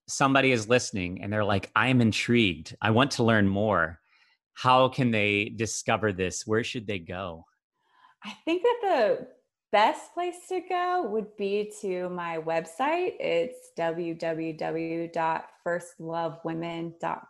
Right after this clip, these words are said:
Speaker 2: com. And that has links to my YouTube channel. It has links to the first,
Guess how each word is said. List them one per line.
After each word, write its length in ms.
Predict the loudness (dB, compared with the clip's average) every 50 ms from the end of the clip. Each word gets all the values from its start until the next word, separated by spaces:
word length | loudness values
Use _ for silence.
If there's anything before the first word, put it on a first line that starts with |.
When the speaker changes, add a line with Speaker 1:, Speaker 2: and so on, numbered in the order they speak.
| -14 -6
Speaker 2:
com. 440 | -4 -2 -2 0 0 -2 -4 -4 -6 -12 -18 -18 -6 -2
And 180 | 2 4 6 6
that 200 | 8 6 6 4
has 320 | 2 2 2 2 2 0
links 260 | -2 -2 -4 -6 -6 -2
to 320 | 0 2 2 2 2 0 0
my 180 | -2 -2 -2
YouTube 460 | 0 0 0 -2 0 0 0 0 0 0
channel. 500 | -4 -4 -2 0 0 2 4 4 4 4
It 100 | 4 2
has 240 | 2 0 0 0 -2 -4
links 520 | -4 -4 -4 -6 -8 _ -20 -20 -20 -10 -4
to 140 | -2 0 0
the 120 | 0 -2
first, 340 | -2 0 0 0 0 0 -2